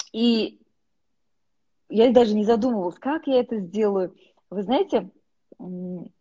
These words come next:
у меня сестренка уехала, значит, поехала, э, поступать, то есть она обучилась в Европе, в Праге, в Чехии она училась, и там через четыре года уже на выпускной я сказала маме: «Мам, поехали,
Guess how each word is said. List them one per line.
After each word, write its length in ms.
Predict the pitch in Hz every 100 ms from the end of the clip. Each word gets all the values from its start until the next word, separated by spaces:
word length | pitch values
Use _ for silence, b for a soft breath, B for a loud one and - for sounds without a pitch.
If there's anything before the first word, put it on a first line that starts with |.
| _ _ _ -
у 80 | 214
меня 140 | 233
сестренка 1000 | 233 294 508 480 262 202 190 202 - _
уехала, 600 | 185 208 202 - 180 165 - _ _ _ -
значит, 280 | 185 180 -
поехала, 1200 | 196 202 - 175 156 156 170 170 170 170 50 -
э, 20 |
поступать, 480 | - 175 _ - 320
то 60 | 269
есть 160 | 226
она 180 | 202 185
обучилась 760 | 170 185 - - - 330 - -
в 60 |
Европе, 540 | 185 180 269 320 277 196
в 80 | -
Праге, 460 | 233 277 269 220
в 60 | 226
Чехии 360 | 233 254 233
она 220 | 202 180 175
училась, 360 | - 254 262 - B B B
и 340 | 180 202 190 180 -
там 220 | 175 165
через 240 | - 196
четыре 300 | - - 202
года 360 | 185 269 269 240 - B B _ _
уже 320 | - 190 180 175
на 140 | 175
выпускной 580 | 170 - - 220 269 277 - _ _ -
я 60 |
сказала 400 | 180 - 170 175
маме: 340 | 165 175 175 160
«Мам, 460 | 175 208 196 - _ _ _ _ _ _ _ _ _
поехали, 560 | - 185 196 196 - 160